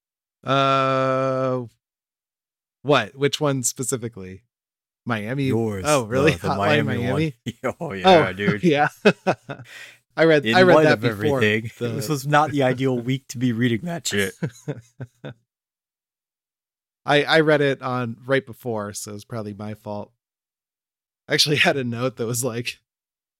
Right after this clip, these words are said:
Speaker 1: "Whoa, cool, like, shooting up a kid's birthday party." <laughs> That didn't age well.
Speaker 2: That one did not age well from the two days ago when you read
Speaker 1: I know,
Speaker 2: that.
Speaker 1: yeah.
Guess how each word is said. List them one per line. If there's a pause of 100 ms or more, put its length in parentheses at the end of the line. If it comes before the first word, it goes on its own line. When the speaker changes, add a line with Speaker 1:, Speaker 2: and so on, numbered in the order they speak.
Speaker 1:
"Whoa,
cool,
like,
shooting
up
a
kid's
birthday
party."
<laughs> (1600)
That
didn't
age
well. (800)
Speaker 2:
That
one
did
not
age
well
from
the
two
days
ago
when
you
read
Speaker 1:
I
know,
Speaker 2:
that.
Speaker 1:
yeah.